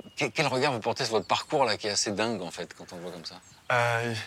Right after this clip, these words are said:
Speaker 2: il est assez fou et en même temps, je me dis que la vie est bien faite parce que j'ai l'impression que tout ce que j'ai vécu avant m'a réellement préparé à tout ce que je vis aujourd'hui.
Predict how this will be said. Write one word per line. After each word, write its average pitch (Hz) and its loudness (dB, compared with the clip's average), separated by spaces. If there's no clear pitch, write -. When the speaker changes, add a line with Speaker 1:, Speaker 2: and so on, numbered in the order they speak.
Speaker 2:
il 120 6
est 120 10
assez 127 6
fou 175 2
et 165 6
en 131 6
même 120 4
temps, 156 2
je 123 2
me 117 4
dis 123 2
que 117 8
la 110 6
vie 107 2
est 113 6
bien 104 2
faite 131 2
parce - -10
que 110 0
j'ai 101 2
l'impression 101 0
que 107 -2
tout 101 -2
ce - -4
que 120 4
j'ai 107 4
vécu 107 2
avant 104 4
m'a 98 4
réellement 101 0
préparé 104 4
à 101 6
tout - -12
ce - -8
que 95 2
je 87 -4
vis 101 2
aujourd'hui. 95 2